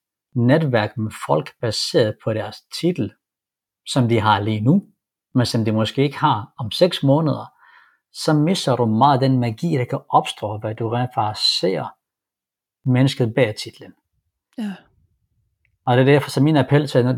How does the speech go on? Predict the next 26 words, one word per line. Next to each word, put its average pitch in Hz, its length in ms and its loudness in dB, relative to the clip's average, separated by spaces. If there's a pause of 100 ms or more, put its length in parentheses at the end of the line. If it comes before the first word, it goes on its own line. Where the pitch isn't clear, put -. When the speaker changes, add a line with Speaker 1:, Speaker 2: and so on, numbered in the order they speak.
Speaker 1:
det 113 100 -6
første 143 300 2
netværksråd, 127 600 2
hvis 110 200 -4
jeg 117 100 0
skal, - 160 -14
hvis 110 180 -6
vi 113 40 -6
skal - 160 -10
give 123 120 0
en 120 100 -2
top - 220 -8 (200)
et 151 80 0
eller 117 220 2
andet, 120 220 0
det 117 140 4
er, 117 160 2 (580)
kig 175 220 0
på 147 80 4
mennesket, 135 480 2 (320)
ignorer 131 460 2
den 135 200 2
titel, 135 240 -2
der 110 60 -2
står 147 280 -2
der. 127 220 -8